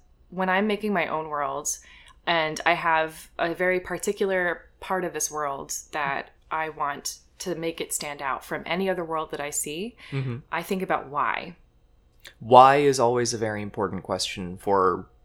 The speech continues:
Speaker 2: writers and creators to ask.
Speaker 1: Yes.
Speaker 2: You know, if you've got the evil empire who's coming to power so that they can control this mythological resource or whatever evil empires want to do,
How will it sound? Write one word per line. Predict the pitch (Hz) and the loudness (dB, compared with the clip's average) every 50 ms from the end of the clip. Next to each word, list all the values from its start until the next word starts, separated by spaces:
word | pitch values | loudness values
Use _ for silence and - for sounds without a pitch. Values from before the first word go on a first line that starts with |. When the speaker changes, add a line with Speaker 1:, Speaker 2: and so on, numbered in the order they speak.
| - _ - | -18 _ -12
Speaker 2:
writers | 123 110 113 117 110 107 101 101 107 101 98 95 92 87 - - - - - | -10 -4 2 4 4 4 4 4 2 2 2 0 0 -2 -2 -2 -2 -2 -4
and | - 113 104 - | -6 -6 -6 -8
creators | - - 117 110 104 98 95 95 92 - | -8 -6 -4 -2 0 0 0 0 -2 -2
to | - - - | -2 0 0
ask. | 85 - - - - - - - - - _ - - | 0 0 -2 -4 -6 -6 -8 -8 -10 -16 _ -16 -12
Speaker 1:
Yes. | 180 - - - - - - - - _ - - | -12 -10 -6 -6 -6 -6 -8 -10 -16 _ -10 -4
Speaker 2:
You | - 123 | 0 2
know, | 113 107 | 4 4
if | 104 107 - | 4 2 0
you've | - 127 113 - | -2 -2 0 2
got | 131 120 120 120 120 110 - - - - - _ _ _ _ _ _ _ _ | 4 4 4 4 4 2 0 -4 -8 -8 -14 _ _ _ _ _ _ _ _
the | - 120 110 - - | -4 -4 -2 0 2
evil | 139 139 131 131 127 131 - | 2 4 6 6 6 6 6
empire | 117 120 117 107 110 110 98 98 98 98 95 95 92 92 92 - - _ - - - - - - - - - | 4 2 0 -2 0 2 2 2 2 2 2 2 2 2 0 -4 -14 _ -20 -20 -20 -20 -20 -20 -20 -12 -4
who's | - 120 117 104 101 - | -2 0 2 2 0 -2
coming | - - - 151 131 135 143 139 135 | -2 -2 2 4 6 6 6 6 6
to | 127 135 | 4 2
power | - - 139 127 127 127 123 123 120 120 120 120 117 120 117 | 2 6 8 8 10 10 10 8 8 8 6 6 4 2 2
so | - - 123 113 | 4 4 4 6
that | 113 113 110 | 4 4 4
they | - 117 113 | 2 2 2
can | 104 - 120 120 117 117 117 113 - - - - - - - | 2 0 -2 -2 -4 -4 -6 -8 -8 -12 -16 -18 -16 -6 0
control | 160 151 139 127 - - - 147 139 135 131 127 127 123 117 | 2 2 2 2 0 2 6 8 8 10 10 8 6 4 4
this | 110 120 117 - - - - - - - - - - - 123 123 117 107 - - | 2 2 2 2 0 -2 -2 -2 -4 -10 -14 -14 -12 -10 -10 -10 -10 -10 -8 -6
mythological | - 123 123 120 - - 117 110 110 107 107 104 104 113 - 113 107 101 101 | -2 0 2 2 2 2 4 6 8 8 6 6 4 0 2 2 2 2 2
resource | 98 104 107 104 101 - - 110 101 98 95 - - - | 0 -2 -2 -2 0 0 0 2 2 2 0 0 0 0
or | 104 101 | 0 0
whatever | 95 95 101 101 98 98 98 98 98 98 95 95 | 0 0 0 2 2 2 2 0 0 0 0 0
evil | 95 95 98 95 98 | -2 -4 -6 -6 -6
empires | 95 92 90 101 92 90 92 95 92 - - | -6 -8 -8 -10 -8 -6 -6 -6 -6 -4 -4
want | 101 92 - - | -4 -4 -4 -4
to | - 104 | -6 -4
do, | - 139 143 127 110 98 | 2 4 4 6 4 4